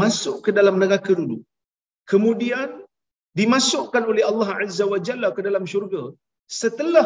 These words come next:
daripada azab dia itu, uh, berakhir, itu juga sebenarnya adalah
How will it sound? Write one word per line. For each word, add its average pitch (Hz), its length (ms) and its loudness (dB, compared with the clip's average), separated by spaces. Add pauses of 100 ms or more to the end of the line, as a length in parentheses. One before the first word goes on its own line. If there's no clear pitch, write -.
(160)
daripada 220 520 -2 (760)
azab 247 380 -2 (120)
dia 202 120 -6 (120)
itu, 240 200 -10 (920)
uh, 147 260 -8
berakhir, 190 440 6 (340)
itu 175 160 -2 (120)
juga 185 180 0 (120)
sebenarnya 180 600 -2
adalah 147 180 -4